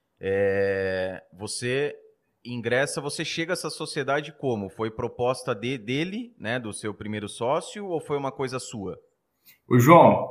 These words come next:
Speaker 2: foi soft skill pura. É o que eu falo das soft skills. O que que aconteceu? Bem brevemente, assim. É, eu tava no final da minha faculdade, fazia parte do D A da faculdade,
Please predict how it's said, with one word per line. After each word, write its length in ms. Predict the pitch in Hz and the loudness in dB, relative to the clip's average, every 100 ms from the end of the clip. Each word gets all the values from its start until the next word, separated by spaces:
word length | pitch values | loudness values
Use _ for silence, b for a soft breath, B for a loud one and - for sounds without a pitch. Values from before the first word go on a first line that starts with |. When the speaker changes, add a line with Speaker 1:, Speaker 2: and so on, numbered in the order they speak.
| - - | -6 4
Speaker 2:
foi 140 | 143 | 6
soft 420 | - 165 165 - | 8 8 8 6
skill 480 | 143 - - 180 - | 2 2 4 4 4
pura. 520 | 208 208 156 98 - - - _ - | 8 12 12 12 6 0 -12 _ 0
É 80 | 110 | 2
o 100 | 120 | 6
que 80 | |
eu 80 | 170 | 6
falo 320 | 160 147 151 | 10 10 12
das 160 | 160 135 | 8 6
soft 320 | - 143 - | 6 6 4
skills. 400 | 143 - 110 92 - | 0 2 0 0 -6
O 420 | - - - _ | -14 -20 -20 _
que 120 | 139 | 4
que 60 | 170 | 6
aconteceu? 600 | 180 180 170 - 110 101 | 6 8 6 8 4 6
Bem 180 | 147 | 6
brevemente, 680 | 151 160 151 143 117 113 - | 8 8 8 8 6 6 2
assim. 340 | 98 - - - _ _ _ _ _ | -4 -4 -6 -10 _ _ _ _ _
É, 340 | 113 117 110 123 | 6 8 8 6
eu 120 | 120 | 8
tava 200 | 143 156 | 10 10
no 100 | 156 | 8
final 200 | 143 139 | 8 8
da 80 | 135 | 8
minha 160 | 127 | 6
faculdade, 560 | 120 110 104 117 160 - | 2 0 4 4 4 2
fazia 320 | 131 113 156 | 4 4 6
parte 340 | 139 139 - 139 | 6 6 2 -4
do 80 | 131 | 2
D 160 | 127 | 8
A 160 | 110 131 | 10 10
da 180 | 156 131 | 8 4
faculdade, 540 | 117 113 95 95 - | 2 2 2 0 -2